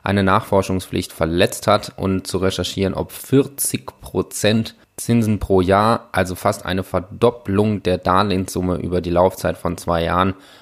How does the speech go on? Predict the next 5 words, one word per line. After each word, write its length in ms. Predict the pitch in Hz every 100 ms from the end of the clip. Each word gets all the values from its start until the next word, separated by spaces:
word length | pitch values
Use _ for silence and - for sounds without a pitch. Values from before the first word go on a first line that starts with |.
| _
ob 240 | 98 - 90
das 280 | 87 -
noch 380 | 87 80 76 - _
gerechtfertigt 840 | - 90 87 - - 80 - - -
ist. 240 | - -